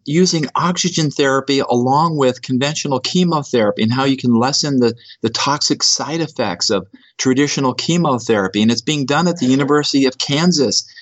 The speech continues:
And we're all excited about using juices with our patients and getting them to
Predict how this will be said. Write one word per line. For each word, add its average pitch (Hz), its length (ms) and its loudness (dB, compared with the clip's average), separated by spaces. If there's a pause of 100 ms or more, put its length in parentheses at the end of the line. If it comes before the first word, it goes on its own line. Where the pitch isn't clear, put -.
(260)
And 160 120 -2
we're 156 200 0
all 170 260 2
excited 165 520 -2
about 135 340 -2
using 151 400 2
juices 147 600 2
with 127 160 -2
our 127 180 0 (300)
patients 151 560 0
and 110 140 0
getting 143 240 -2
them 135 220 0
to 117 260 -2